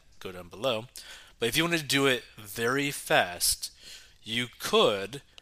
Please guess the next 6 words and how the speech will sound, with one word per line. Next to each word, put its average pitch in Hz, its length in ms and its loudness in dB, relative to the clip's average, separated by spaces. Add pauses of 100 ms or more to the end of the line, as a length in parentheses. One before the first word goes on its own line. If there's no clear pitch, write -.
(300)
take 139 400 4
a 123 160 -6
drastic 120 680 0
measure 151 480 0
like 101 540 -6
this, 98 380 0